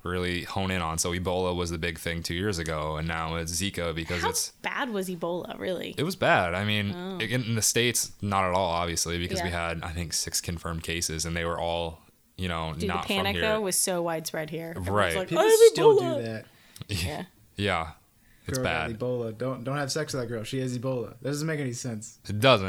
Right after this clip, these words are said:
Speaker 1: and it's super disrespectful, too.
Speaker 2: Yeah.
Speaker 1: Especially, like, people that, you know, either
Speaker 2: Are actually being impacted.
Speaker 1: Right, that have Ebola or, you know, have interacted with a family member or friend or whatever. But it was a huge thing, especially in Africa where the outbreak started. And,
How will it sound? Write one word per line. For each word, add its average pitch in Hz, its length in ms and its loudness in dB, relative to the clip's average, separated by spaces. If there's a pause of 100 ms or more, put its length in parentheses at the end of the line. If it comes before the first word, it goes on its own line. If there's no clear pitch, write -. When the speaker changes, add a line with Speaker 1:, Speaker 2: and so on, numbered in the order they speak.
(100)
Speaker 1:
and 95 160 2
it's 92 320 0
super - 400 2
disrespectful, 98 680 0
too. 90 480 0
Speaker 2:
Yeah. 170 280 -6
Speaker 1:
Especially, 101 300 0
like, 90 120 0
people 95 340 0
that, 85 260 -2 (340)
you 95 120 -2
know, 85 300 -2 (560)
either 98 200 -2
Speaker 2:
Are 90 240 0
actually 170 340 -6
being 170 160 -8
impacted. 170 640 -10
Speaker 1:
Right, 90 420 0
that 92 120 -2
have 101 240 4
Ebola 87 340 0
or, 87 340 0
you 98 140 0
know, 90 160 0
have 92 220 -2
interacted 92 500 -2
with - 240 -2
a - 20 -6
family 87 260 -4
member 85 300 -2
or 85 60 -4
friend 85 260 -4
or 82 60 -4
whatever. 92 400 0
But 92 260 -2
it 110 60 0
was 117 200 -2
a 98 40 -4
huge 113 340 -4
thing, 87 160 -4
especially 92 380 -4
in 85 60 -2
Africa 87 420 -4
where 85 220 -4 (180)
the 87 100 -6
outbreak 87 400 -4
started. 85 540 0
And, 82 180 -4